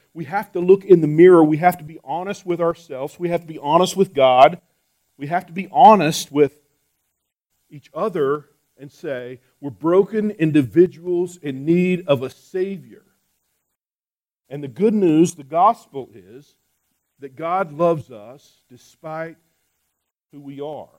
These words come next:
So I want to read a couple of verses here for you and point your attention to a couple things.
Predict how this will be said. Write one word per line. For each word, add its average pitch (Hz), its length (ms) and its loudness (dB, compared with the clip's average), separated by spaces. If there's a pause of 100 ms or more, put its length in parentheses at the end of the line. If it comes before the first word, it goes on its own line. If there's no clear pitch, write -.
(1600)
So - 140 -18
I - 20 -8
want 220 100 -6
to 208 60 -2
read 208 180 -4
a 151 40 -12
couple 165 280 -2
of 117 120 0
verses 131 480 -2
here 120 180 -20
for 123 280 -14
you 101 220 -20 (960)
and 131 300 -16
point 196 320 -8
your 147 100 -10
attention 131 560 -18
to 117 60 -20
a 117 40 -20
couple 156 320 -18
things. 101 520 -20